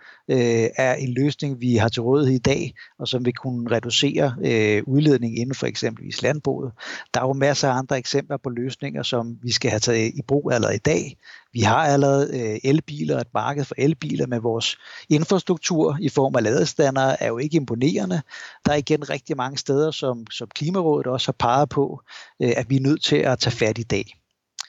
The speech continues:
Derudover kan man sige, at vores, øh, rapport, som jo primært adresserer de her fire missioner i regeringens grønne forskningsstrategi,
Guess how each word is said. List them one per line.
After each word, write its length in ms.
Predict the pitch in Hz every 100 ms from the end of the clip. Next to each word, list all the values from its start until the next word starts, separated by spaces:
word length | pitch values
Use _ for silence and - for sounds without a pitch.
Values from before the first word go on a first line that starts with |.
| _ _ _ _ _ _ _ 196
Derudover 440 | 214 190 175 165
kan 160 | - 151
man 100 | 139
sige, 300 | - 151 151
at 60 | 120
vores, 480 | 135 165 175 - -
øh, 240 | 151 131
rapport, 480 | 123 123 - 135 147
som 160 | - 131
jo 120 | 127 -
primært 460 | 156 175 156 147
adresserer 520 | 135 131 123 147 151
de 160 | 139 135
her 180 | 135 131
fire 300 | - 131 151
missioner 520 | 127 - 170 180 156
i 160 | 131 123
regeringens 600 | 117 135 139 139 131 -
grønne 260 | 117 120
forskningsstrategi, 880 | 120 123 127 139 135 123 117 123 147